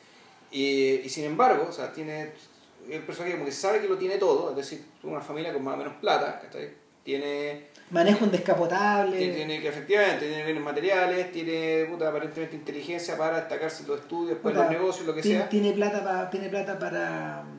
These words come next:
Speaker 2: para reservar una pieza de hotel, weón, cada tanto.
Speaker 1: Sí, claro. O sea, eh, de hecho, en la película él nunca trabaja.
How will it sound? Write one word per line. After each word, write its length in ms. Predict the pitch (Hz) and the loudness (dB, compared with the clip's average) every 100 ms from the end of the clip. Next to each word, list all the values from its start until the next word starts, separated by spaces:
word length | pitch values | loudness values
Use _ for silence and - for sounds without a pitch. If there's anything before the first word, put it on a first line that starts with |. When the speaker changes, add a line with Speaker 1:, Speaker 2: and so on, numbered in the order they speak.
| 127 | -10
Speaker 2:
para 140 | 156 | -8
reservar 400 | 156 160 175 180 | -6 -2 -2 0
una 180 | 180 175 | -2 -2
pieza 260 | 180 180 180 | -2 -2 -2
de 60 | |
hotel, 340 | 175 175 185 180 | -4 -2 -2 -2
weón, 220 | 180 170 | -4 -8
cada 200 | 165 160 | -4 -2
tanto. 420 | 202 214 185 - | 0 0 -2 -4
Speaker 1:
Sí, 100 | 175 | -4
claro. 320 | 143 143 160 - - - - - - - - | -2 -2 -2 -6 -16 -20 -20 -16 -16 -16 -6
O 60 | |
sea, 140 | 175 147 143 | -2 -2 -4
eh, 120 | - | -6
de 100 | 143 | 2
hecho, 280 | 226 226 190 | 4 4 0
en 80 | 151 | 0
la 80 | 160 | -2
película 320 | 170 214 220 | -2 2 2
él 100 | 190 | 2
nunca 260 | 208 214 240 | 0 -2 -4
trabaja. 520 | - 151 220 - - | -2 0 0 -4 -12